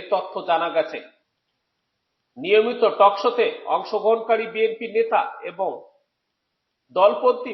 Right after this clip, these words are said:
পেশাজীবী নেতাদের নিয়ে দলের মিডিয়া সেলের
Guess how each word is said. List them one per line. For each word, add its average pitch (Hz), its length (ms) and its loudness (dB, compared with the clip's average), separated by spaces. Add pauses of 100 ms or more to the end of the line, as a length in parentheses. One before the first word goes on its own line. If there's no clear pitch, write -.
পেশাজীবী 208 540 -4
নেতাদের 208 520 -2
নিয়ে 208 220 -6 (440)
দলের 180 280 -6 (100)
মিডিয়া 202 300 -2
সেলের 208 340 -6